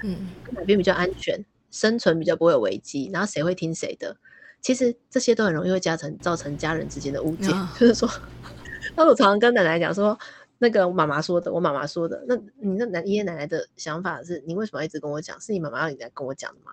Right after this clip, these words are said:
Speaker 2: 假设他们又不知道又不清楚，孩子这个阶段就是这样的时候。所以你看啊，家庭的分-，像我们家就，我这些概念有时候我会分享，但你也知道我很低调，所以我家人之间我有时候不太会讲，我就直接做，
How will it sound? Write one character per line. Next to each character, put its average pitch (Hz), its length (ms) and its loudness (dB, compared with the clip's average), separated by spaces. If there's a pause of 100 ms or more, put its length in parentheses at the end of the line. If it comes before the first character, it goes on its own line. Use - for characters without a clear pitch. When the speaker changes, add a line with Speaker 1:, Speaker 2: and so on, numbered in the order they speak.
Speaker 2:
假 156 140 -4
设 240 200 4
他 - 120 -8
们 208 100 0
又 202 80 2
不 190 160 -14
知 - 200 -14
道 156 140 -2
又 151 80 -2
不 160 100 -8
清 151 260 -8
楚， - 180 -16
孩 160 220 -2
子 165 140 -8
这 180 100 -2
个 170 100 -4
阶 151 200 -6
段 135 240 -10
就 143 160 -6
是 143 140 -14
这 135 120 -8
样 120 140 -8
的 104 80 -14
时 - 120 -14
候。 - 240 -8 (460)
所 - 160 2
以 262 160 2 (180)
你 170 100 -4
看 220 160 -2
啊， 185 100 2
家 220 260 2
庭 170 200 0
的 165 100 0
分-， 185 160 4
像 277 140 2
我 196 60 4
们 160 140 4
家 190 140 2
就， 208 140 2
我 156 160 -2
这 202 200 0
些 196 160 2
概 185 240 -2
念 175 200 -2
有 123 100 -6
时 156 100 -4
候 151 80 2
我 139 60 -2
会 151 160 -2
分 143 160 -4
享， 165 180 -8
但 214 160 -6 (380)
你 196 80 -2
也 196 80 0
知 208 60 0
道 190 80 2
我 175 80 4
很 156 100 -4
低 160 160 -4
调， 165 180 0
所 190 140 -2
以 185 40 2
我 143 180 0 (240)
家 190 160 0
人 156 100 -2
之 165 40 -8
间 165 120 0
我 156 100 -2
有 - 40 -8
时 - 60 -10
候 156 60 -6
不 - 120 -12
太 143 180 -8
会 139 100 -6
讲， - 280 -14
我 160 40 -10
就 180 120 2
直 180 120 -8
接 160 140 -4
做， - 320 -8